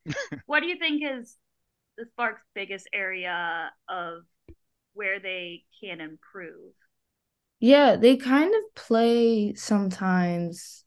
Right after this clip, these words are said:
Speaker 3: Basketball obviously is a game of runs. And sometimes they go on r-, like,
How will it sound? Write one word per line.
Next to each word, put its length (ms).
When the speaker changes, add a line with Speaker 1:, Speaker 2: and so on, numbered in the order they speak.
Speaker 3:
Basketball 380
obviously 460
is 120
a 60
game 280
of 140
runs. 600
And 260
sometimes 680
they 540
go 220
on 440
r-, 200
like, 400